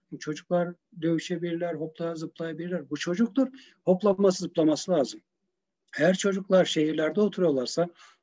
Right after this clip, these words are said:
tırmanmıyorlarsa kasları gelişmez. Vücutları oturmaz. Eklem yerleri oluşmaz do-, doğru düzgün bir şekilde. Onun için koltuk çocuk için koltuk değildir.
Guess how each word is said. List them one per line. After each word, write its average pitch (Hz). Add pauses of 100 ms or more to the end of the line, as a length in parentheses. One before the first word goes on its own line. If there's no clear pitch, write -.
(100)
tırmanmıyorlarsa 175
kasları 156
gelişmez. 139 (840)
Vücutları 170
oturmaz. 156 (1040)
Eklem 180
yerleri 170
oluşmaz 156
do-, 151
doğru 143
düzgün 127
bir -
şekilde. 123
Onun 208
için 208
koltuk 190
çocuk 202
için 233
koltuk 175
değildir. 175